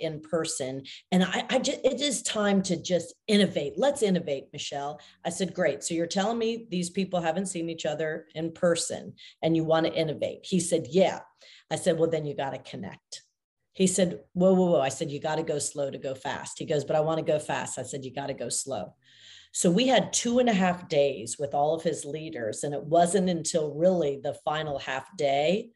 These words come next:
did I say, "Okay, now go big and innovate and disrupt." We spent so much time getting to know their stories,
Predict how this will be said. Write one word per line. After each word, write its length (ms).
did 140
I 120
say, 380
"Okay, 300
now 240
go 220
big 340
and 140
innovate 480
and 120
disrupt." 600
We 360
spent 520
so 520
much 400
time 440
getting 300
to 140
know 160
their 200
stories, 960